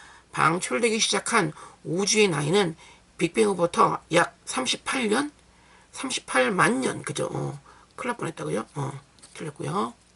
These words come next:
됐지? 니은 번. 우주 배경 복사는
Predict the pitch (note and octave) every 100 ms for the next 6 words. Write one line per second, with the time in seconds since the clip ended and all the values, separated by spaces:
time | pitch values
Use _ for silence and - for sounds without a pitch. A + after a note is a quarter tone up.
0 | _ _ _ _ _ _ _ _ _ _
1 | _ - E3 - E3 A3+ A#3 _ _ _
2 | _ _ _ - G3+ A3 - - _ _
3 | - _ - F3+ G#3+ C4+ A3 G#3 E3 -
4 | F3+ G#3+ D#3